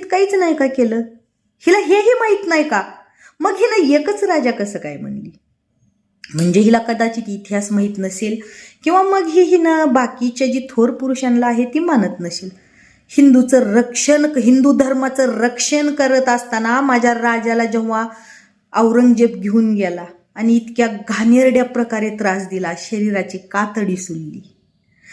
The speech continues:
डोळेमध्ये तापलेल्या गजन्या घातल्या, नख उलटले. का? तर कुठंतरी त्याला वाटत होतं की बाबा ही धर्म बदलेल, पण माझ्या राजानं असं नाही करता स्वतःच्या जीवाचं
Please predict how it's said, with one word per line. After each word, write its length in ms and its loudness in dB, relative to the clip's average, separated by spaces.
डोळेमध्ये 600 4
तापलेल्या 440 -4
गजन्या 460 -4
घातल्या, 540 -20
नख 380 4
उलटले. 1080 0
का? 260 0
तर 80 0
कुठंतरी 720 0
त्याला 160 0
वाटत 500 0
होतं 200 -8
की 60 -2
बाबा 240 2
ही 160 0
धर्म 400 2
बदलेल, 420 -8
पण 100 -12
माझ्या 340 -2
राजानं 460 -2
असं 360 -8
नाही 300 -2
करता 360 -4
स्वतःच्या 540 0
जीवाचं 520 0